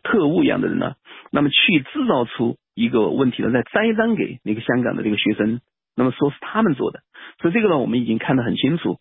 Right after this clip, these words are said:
所以你可以看到有许多香港的这个警察，他们很多是中共过来的，是特警，他们不是香港的这个本地警察，所以这本身就已经破坏了一国两制了。那么第二呢，你也可以看到很多的警察，那么是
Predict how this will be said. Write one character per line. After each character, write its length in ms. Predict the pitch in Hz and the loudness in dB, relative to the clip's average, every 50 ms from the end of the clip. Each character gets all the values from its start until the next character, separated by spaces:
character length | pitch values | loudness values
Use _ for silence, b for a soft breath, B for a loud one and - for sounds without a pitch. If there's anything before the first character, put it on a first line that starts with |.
| B B B B - | B B B B -2
所 100 | 143 139 | 0 2
以 40 | |
你 80 | 127 117 | 2 2
可 80 | - 107 | 0 0
以 40 | |
看 220 | - - - 120 117 | -2 0 0 0 0
到 160 | 113 98 - _ b b b _ - | 0 0 -2 _ b b b _ 0
有 120 | 123 139 | 2 2
许 240 | 151 - - 120 110 | 2 2 2 2 2
多 240 | 110 113 123 135 135 | 2 2 0 -2 -2
香 240 | - 147 147 151 | -2 0 0 0
港 140 | 143 95 90 | 0 0 -2
的 80 | 90 - | -2 -2
这 80 | - | -2
个 80 | 117 110 | -2 0
警 260 | - - 104 95 - | 0 0 -2 -2 -2
察， 320 | - - - - 113 - - _ _ _ _ _ _ _ - _ | -4 -4 -2 -2 -2 -4 -4 _ _ _ _ _ _ _ -18 _
他 80 | - 180 | -2 0
们 100 | 175 160 | 0 0
很 120 | 131 113 | 0 0
多 80 | 117 123 | 0 0
是 160 | - 131 117 | 0 -2 -2
中 260 | - - 190 226 240 | 0 0 2 2 2
共 180 | 254 233 160 - | 2 2 2 2
过 140 | - - - | 0 0 -2
来 120 | - - | -2 -2
的， 100 | - - | -6 -8
是 60 | - - | -12 -12
特 300 | - - - - 180 151 | -14 -4 0 2 2 2
警， 160 | - - - - - _ _ _ | 0 -2 -8 -12 -14 _ _ _
他 80 | - 151 | -2 -2
们 80 | 143 127 | -2 0
不 160 | - 151 - | 0 -2 -2
是 140 | - 147 131 | -2 -4 -6
香 280 | - - 170 202 233 | -2 -2 0 0 0
港 160 | 196 - - | 0 -2 -2
的 80 | - - | -4 -4
这 60 | - | -6
个 60 | 107 | -4
本 220 | - - 104 104 92 | -2 -2 -2 0 0
地 100 | - 113 | 0 0
警 180 | 123 - - | 0 -2 -4
察， 200 | - - - - _ b b b - | -6 -8 -10 -12 _ b b b -2
所 80 | 170 | 0
以 40 | 160 | 0
这 80 | 180 160 | 2 2
本 160 | 123 104 104 | 0 0 0
身 120 | - 135 | 2 2
就 180 | 156 143 117 117 - _ | 2 0 0 -2 -8 _
已 140 | - 110 110 | -6 -4 -2
经 140 | 123 127 147 | 0 -2 -2
破 220 | - - - 165 | -2 0 -2 0
坏 140 | 131 135 117 | 0 0 -2
了 80 | 110 - | -2 0
一 140 | - 131 - | -2 -2 0
国 120 | - - | 0 0
两 280 | - - - - - - | 0 -2 -2 -4 -6 -6
制 140 | - 127 | -4 -4
了。 120 | 117 - - _ B B B B B B _ | -4 -4 -6 _ B B B B B B _
那 60 | - | -2
么 80 | 165 160 | 0 0
第 140 | 160 214 233 | 2 2 2
二 180 | 226 202 175 | 2 2 2
呢， 40 | 120 | 2
你 60 | 117 - | 2 0
也 60 | 135 | 0
可 80 | - 120 | 0 -2
以 40 | |
看 160 | - 143 113 117 | -2 0 0 0
到 140 | 104 104 | 0 0
很 220 | 110 - 113 104 110 | -2 0 0 0 2
多 100 | 147 175 | 2 0
的 60 | 185 | 0
警 240 | - - 113 - - | -2 -2 -4 -4 -4
察， 300 | - - 90 92 - - _ B B B B B | -6 -4 -4 -4 -4 -4 _ B B B B B
那 80 | 139 139 | -2 -2
么 60 | 139 | 0
是 60 | - | -2